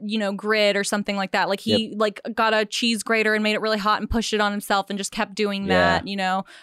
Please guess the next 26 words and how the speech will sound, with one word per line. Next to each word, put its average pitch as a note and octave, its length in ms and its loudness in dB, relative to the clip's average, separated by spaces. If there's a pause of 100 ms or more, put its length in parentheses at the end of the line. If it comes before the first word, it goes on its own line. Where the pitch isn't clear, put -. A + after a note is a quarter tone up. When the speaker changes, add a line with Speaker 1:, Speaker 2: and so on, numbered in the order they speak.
Speaker 1:
over G3+ 240 2
time. G3 400 0
Obviously, F#3+ 360 -2
scar F#3+ 280 0
tissue F#3+ 300 -4
is F#3 100 -8
gonna F#3+ 160 -2
be F3+ 160 -8
there. F3+ 260 0
He G3+ 160 -4
was G3 240 -4
just G#3 220 -4
making G3+ 260 -2
himself G3+ 380 -2
throw G3 320 2
up F#3+ 340 2
because F#3 520 -2
he - 120 -14
could G3 180 -4
just F#3+ 220 -8
do F#3+ 160 -2
that. F3+ 300 0
You F3+ 60 -8
know, F3+ 120 -4
maybe F#3 160 -6
he F#3 140 -12